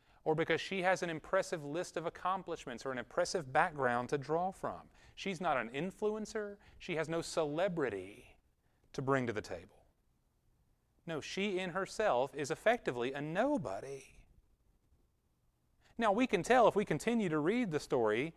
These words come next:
through Luke, we see that Mary's very humble. She's very godly. She loves the Lord and is obedient to His word. But we don't get any indication that she's better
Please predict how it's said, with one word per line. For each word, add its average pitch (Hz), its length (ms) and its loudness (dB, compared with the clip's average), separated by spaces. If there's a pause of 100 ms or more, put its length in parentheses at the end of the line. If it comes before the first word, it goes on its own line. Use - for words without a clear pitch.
(380)
through 131 260 2
Luke, 120 280 0
we 139 160 -2
see 202 280 -2
that 127 140 -4
Mary's 127 300 0
very 101 180 -2
humble. 165 580 -6 (140)
She's 107 220 -8
very 110 200 0
godly. 113 600 -2 (480)
She - 180 -6
loves 127 460 6
the 117 120 0
Lord 110 400 -2
and 113 120 -8
is 107 80 -8
obedient 127 600 -6 (500)
to 156 120 -2
His 135 160 -2
word. 135 500 -4 (380)
But 160 180 4
we 180 120 0
don't 214 320 2
get 147 140 2
any 247 220 4
indication 123 640 -2
that 113 140 -6
she's 104 220 -8
better 123 720 -2